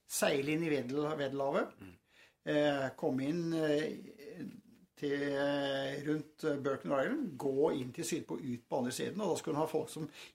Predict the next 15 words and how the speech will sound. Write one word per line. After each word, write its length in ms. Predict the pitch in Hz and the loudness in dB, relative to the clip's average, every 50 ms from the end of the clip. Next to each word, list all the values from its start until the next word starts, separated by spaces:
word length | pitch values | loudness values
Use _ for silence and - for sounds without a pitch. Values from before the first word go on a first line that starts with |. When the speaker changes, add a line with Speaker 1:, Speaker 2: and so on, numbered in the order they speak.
| - 147 | -12 -6
Speaker 1:
gikk 300 | 139 180 185 185 - 151 | -2 -2 -2 -2 -2 -2
inn 160 | 135 131 131 | -2 -2 -2
fra 100 | 156 165 | -2 0
motsatt 380 | 156 147 143 139 - 160 156 - | 0 0 0 0 0 -2 -2 0
side 240 | - 165 170 185 208 | 0 0 0 2 2
og 100 | 190 190 196 | 2 2 2
la 160 | 180 156 131 123 127 | 4 4 2 2 0
inn 80 | 131 | 0
depoter 480 | 135 160 - - 151 135 147 208 254 240 | -2 -4 -4 -6 -6 -2 -2 0 0 0
som 160 | - 226 196 | 0 0 0
de 140 | 151 139 135 | 0 -2 -2
skulle, 720 | - - - 143 131 135 139 139 135 135 135 135 135 - - | -4 -4 -6 -6 -4 -4 -4 -4 -4 -4 -6 -6 -6 -8 -8
skulle 320 | - - - 135 131 - | -8 -8 -8 -6 -6 -6
finne. 320 | - - - - - - - | -6 -6 -8 -8 -8 -6 -4
En 220 | - 165 175 170 | -4 -2 -4 -4